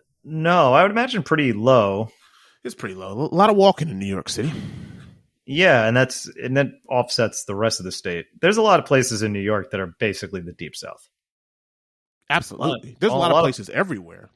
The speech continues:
Speaker 2: I would say every state has a Deep South
Speaker 1: By
Speaker 2: region.
Speaker 1: volume, most of this country is the woods.
Speaker 2: Yes. Like Michigan, right? Michigan, once you get out of Detroit, it's basically Deep South.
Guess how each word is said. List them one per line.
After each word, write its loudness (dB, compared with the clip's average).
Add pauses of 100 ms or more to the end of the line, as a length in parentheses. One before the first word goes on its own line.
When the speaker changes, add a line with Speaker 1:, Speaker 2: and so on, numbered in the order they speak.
Speaker 2:
I 2
would 2
say 0
every 0
state 0
has 0
a 0
Deep -12
South -6 (240)
Speaker 1:
By 4
Speaker 2:
region. 2
Speaker 1:
volume, 2
most -4
of -10
this -12
country -10
is -10 (680)
the -2
woods. -6 (400)
Speaker 2:
Yes. -6 (280)
Like 2
Michigan, 2
right? 0
Michigan, -2
once 0
you -4
get -2
out 2
of -10
Detroit, -2
it's -8
basically -12
Deep -20
South. -18